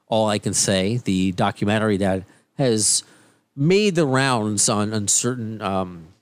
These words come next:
film circuits. Like, they played the big Tribeca, uh, Tribeca Film Festival here in New York, but it never had a, an official release. But now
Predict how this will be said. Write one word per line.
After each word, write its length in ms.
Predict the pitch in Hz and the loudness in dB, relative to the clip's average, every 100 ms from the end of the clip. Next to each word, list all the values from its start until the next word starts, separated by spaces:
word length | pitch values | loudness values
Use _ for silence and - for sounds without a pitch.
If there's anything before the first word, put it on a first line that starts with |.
| _ - | _ -10
film 300 | - 147 139 | -2 0 2
circuits. 560 | - 101 90 85 - 101 | 0 0 -2 -6 -4 -6
Like, 100 | - | -2
they 100 | 101 | -4
played 260 | - 107 | 0 -2
the 60 | 95 | 0
big 200 | 107 95 | -4 -2
Tribeca, 440 | 101 95 98 98 - | -4 -4 -2 -4 -4
uh, 180 | 113 95 | -4 -2
Tribeca 400 | 127 113 110 98 | -2 0 -2 -2
Film 180 | 107 110 | -2 -2
Festival 440 | 104 - - 98 | -2 -2 -4 -4
here 240 | 101 104 95 | 0 0 0
in 100 | 92 | 0
New 100 | 90 | 0
York, 400 | 107 95 - - - - _ _ | 2 0 -4 -20 -20 -20 _ _
but 100 | 123 | -2
it 80 | 110 | 0
never 180 | 135 135 | 0 0
had 180 | 123 117 | 0 0
a, 400 | 113 107 101 107 | 2 2 0 0
an 80 | |
official 360 | 107 143 131 117 | -2 0 0 0
release. 520 | 104 143 180 98 - | 0 2 2 0 -2
But 120 | - | -2
now 320 | 110 175 226 | -2 2 2